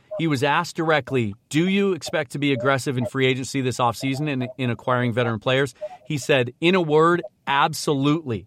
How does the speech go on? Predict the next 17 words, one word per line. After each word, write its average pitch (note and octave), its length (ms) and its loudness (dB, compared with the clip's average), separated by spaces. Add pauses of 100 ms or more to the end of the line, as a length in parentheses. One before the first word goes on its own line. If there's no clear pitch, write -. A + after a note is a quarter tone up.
And C3 100 0
then D3 80 2
he D3+ 80 0
went C#3+ 160 0
on D#3+ 260 2
to D3 60 -4
describe C3 640 2 (380)
why C3+ 320 2
he C#3 160 -4
felt C3+ 220 0
like B2+ 200 -2 (140)
the A#2+ 140 -6
time B2+ 340 0
was A2+ 140 -2
right C3 220 0
for B2 140 -4
that. G2 220 -6